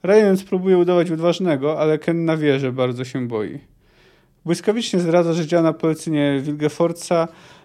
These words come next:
e, że miał ich wyprzedzić i wynegocjować Ciri od Bonharta, no, ponieważ, ym, Wilgefortz potrzebuje na razie Ciri żywej, a, a Skellen chce ją zabić. Przerywa im pojawienie się właśnie łowcy nagród, który, no, wciąż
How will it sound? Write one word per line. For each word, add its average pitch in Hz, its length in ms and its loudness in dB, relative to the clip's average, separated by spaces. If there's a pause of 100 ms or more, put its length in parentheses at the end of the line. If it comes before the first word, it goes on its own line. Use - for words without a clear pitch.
(120)
e, 143 140 2
że 151 120 2
miał 170 240 4
ich 156 120 2
wyprzedzić 151 560 -2
i 143 40 -2
wynegocjować 143 600 0
Ciri 139 180 0
od 131 80 0
Bonharta, 131 540 0
no, 156 100 -2
ponieważ, 151 600 -2
ym, 143 600 0 (580)
Wilgefortz 165 520 0
potrzebuje 160 560 -2
na 147 120 2
razie 151 280 2
Ciri 143 260 -6
żywej, 170 420 0
a, 143 280 2 (420)
a 135 80 -4
Skellen 147 300 -2
chce 143 180 -4
ją 135 100 -2
zabić. - 600 -8 (1000)
Przerywa 294 440 2
im 247 260 0
pojawienie 240 400 0
się 240 180 -2
właśnie 135 440 -2
łowcy 143 340 -2
nagród, 147 520 -2 (140)
który, 170 380 -2
no, 165 400 0 (300)
wciąż 143 560 -2